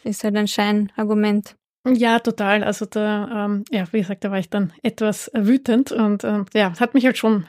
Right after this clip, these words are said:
Speaker 2: sehr aufgeregt. Also ich war auch überrascht, dass ich da sowas irgendwie lesen muss, hat mich, ähm,
Speaker 1: Ja.
Speaker 2: ich habe mich ja übrigens, äh, mittlerweile schon so an, an gegendertes Lesen auch gewöhnt,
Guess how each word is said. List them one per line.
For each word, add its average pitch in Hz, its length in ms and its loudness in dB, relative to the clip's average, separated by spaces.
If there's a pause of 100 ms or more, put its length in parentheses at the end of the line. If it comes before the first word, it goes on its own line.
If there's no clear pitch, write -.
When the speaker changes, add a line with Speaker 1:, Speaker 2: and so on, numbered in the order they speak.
Speaker 2:
sehr - 200 -4
aufgeregt. 208 480 -8
Also 208 140 -4
ich - 80 -8
war 202 100 0
auch - 40 -2
überrascht, 202 440 -4
dass 196 120 -6
ich 196 100 -8
da 196 160 -8 (160)
sowas 202 260 -10
irgendwie 214 260 -8
lesen 202 200 -4
muss, 202 160 -6
hat 196 160 -10
mich, 202 260 -10 (480)
ähm, 247 140 0
Speaker 1:
Ja. 240 80 4
Speaker 2:
ich 233 60 4
habe 262 100 4
mich 269 120 4
ja 277 100 6
übrigens, 277 420 2
äh, 233 140 0
mittlerweile 240 460 2
schon 247 120 2
so 277 480 2
an, 226 240 0
an 214 380 -2 (160)
gegendertes 226 600 -2
Lesen 247 380 0
auch - 240 -2
gewöhnt, 214 460 0